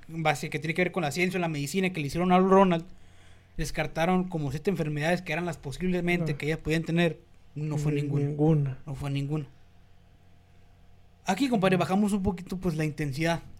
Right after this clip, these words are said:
Speaker 1: Aquí no se pone tan hardcore.
Speaker 2: ¿Qué pedo?
Speaker 1: El caso inspiró a la novela El Exorcista, que es la que todos conocemos, que la, su cara la
Speaker 2: No.
Speaker 1: tenemos guardada y la vamos a tener
Speaker 2: <laughs>
Speaker 1: guardada por siempre, porque ¿a quién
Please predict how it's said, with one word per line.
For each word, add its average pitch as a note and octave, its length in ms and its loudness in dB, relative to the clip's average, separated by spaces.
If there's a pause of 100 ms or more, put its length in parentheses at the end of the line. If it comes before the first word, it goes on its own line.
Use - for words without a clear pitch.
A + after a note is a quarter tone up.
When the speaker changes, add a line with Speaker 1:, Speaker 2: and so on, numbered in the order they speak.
(180)
Speaker 1:
Aquí D#3+ 220 -6
no F3 80 -2
se E3 100 -4
pone D#3 260 -2
tan D3 200 -4
hardcore. D3+ 580 4 (560)
Speaker 2:
¿Qué - 100 -8
pedo? C#3 300 -8 (440)
Speaker 1:
El A#3 200 4
caso D4 320 2
inspiró A3+ 340 0
a F#3+ 40 4
la G#3+ 80 2
novela E3 460 0
El D#3+ 140 -2
Exorcista, E3 680 0 (1000)
que D#3+ 140 -4
es D#3 80 -4
la E3 100 -2
que D#3+ 120 -6
todos C#3+ 280 -4
conocemos, E3+ 500 -2
que - 120 -8
la, C3+ 400 -6 (280)
su - 180 -10
cara D3+ 200 2
la D#3+ 120 4
Speaker 2:
No. D3 60 0
Speaker 1:
tenemos D#3 300 0
guardada D3+ 380 0
y E3 40 2
la D3+ 120 0
vamos D#3+ 160 -2
a - 40 -16
tener D3+ 180 -4
Speaker 2:
<laughs> E3+ 40 4
Speaker 1:
guardada D#3 320 2
por D#3+ 140 -2
siempre, E3 300 -2
porque D#3 360 -8
¿a C#3 60 -10
quién A3+ 400 8